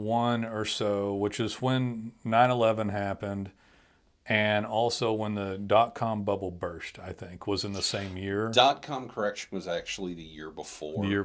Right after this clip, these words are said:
Speaker 2: is when
Speaker 1: before.
Speaker 2: that started, and
Speaker 1: Okay.
Speaker 2: things had started to recover, and then nine eleven happened.
Speaker 1: So we
Speaker 2: Bottom
Speaker 1: were
Speaker 2: of the
Speaker 1: moving
Speaker 2: scale.
Speaker 1: into a new office around that time with new marketing, I might add.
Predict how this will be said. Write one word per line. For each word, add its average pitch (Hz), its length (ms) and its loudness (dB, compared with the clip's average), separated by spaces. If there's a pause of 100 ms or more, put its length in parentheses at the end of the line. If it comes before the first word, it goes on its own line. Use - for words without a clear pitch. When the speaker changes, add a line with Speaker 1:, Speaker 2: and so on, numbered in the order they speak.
Speaker 2:
is 90 160 -8
when - 140 -4
Speaker 1:
before. 92 60 -6
Speaker 2:
that 82 180 -8
started, 87 640 -6 (320)
and 104 160 2
Speaker 1:
Okay. 98 120 -4
Speaker 2:
things 95 280 -4
had 90 180 -10
started 101 720 2
to 95 100 -10
recover, 85 720 2
and 90 300 -10
then 90 200 -6
nine 80 180 -10
eleven 85 380 -4
happened. 69 340 -12 (280)
Speaker 1:
So - 360 8
we 135 240 8
Speaker 2:
Bottom 180 180 12
Speaker 1:
were 127 220 10
Speaker 2:
of 110 80 -2
the 117 60 -6
Speaker 1:
moving 127 580 6
Speaker 2:
scale. 113 80 2
Speaker 1:
into 117 140 2
a 107 60 0
new 117 220 2
office 110 420 6
around 90 240 -6
that 95 120 -12
time 95 340 -6
with 139 300 8
new 139 320 2
marketing, 117 640 2
I 87 100 -12
might 85 240 -12
add. 92 320 -14